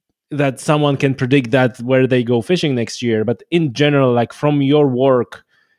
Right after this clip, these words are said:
the patterns that you're, that emerge, d-, do, is, is this something that can be predicted in any way,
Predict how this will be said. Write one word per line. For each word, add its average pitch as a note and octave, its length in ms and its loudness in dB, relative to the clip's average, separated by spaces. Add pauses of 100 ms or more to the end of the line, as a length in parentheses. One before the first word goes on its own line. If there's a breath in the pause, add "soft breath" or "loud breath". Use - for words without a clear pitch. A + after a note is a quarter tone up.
(140)
the B2+ 120 -8
patterns C#3+ 640 -2
that B2+ 240 0
you're, B2+ 280 0
that A#2+ 200 -2
emerge, B2+ 640 0
d-, B2 220 -16 (120)
do, C#3+ 160 -2 (140)
is, C3 280 -4
is B2 220 -2
this E3+ 240 0
something D3+ 400 0
that B2+ 220 -2
can C#3+ 240 -2
be C3 120 0
predicted B2+ 640 -2
in C3+ 140 -2
any C3+ 200 0
way, D3 400 0